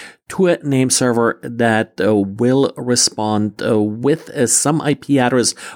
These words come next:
with a long T T L in order, uh, to avoid any additional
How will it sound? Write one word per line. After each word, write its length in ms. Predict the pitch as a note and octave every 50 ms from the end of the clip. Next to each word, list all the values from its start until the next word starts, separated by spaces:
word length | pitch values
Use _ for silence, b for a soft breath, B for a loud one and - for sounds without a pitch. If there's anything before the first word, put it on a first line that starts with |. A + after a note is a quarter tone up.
| B -
with 140 | B2+ A#2+ A#2+
a 80 | A2
long 400 | G#2+ A2 A2 A2+ A#2 B2 B2+ C3
T 180 | B2 - - C3 -
T 180 | - - A#2+
L 160 | A2+ A2+ A2+ A2+
in 160 | A2+ G#2 - -
order, 460 | - A#2 G#2+ G#2+ - A2+ G2+ G2 - -
uh, 180 | - A2 G2+ G2 - -
to 360 | - - G2 F#2+ - - -
avoid 520 | - A2+ G2 F#2+ G2+ G2+ G2 F#2+ F#2 - -
any 240 | - G#2 G2 G2 F#2
additional 640 | - F#2+ F#2 G2+ F#2+ F2 - - G2 F2 E2 D#2+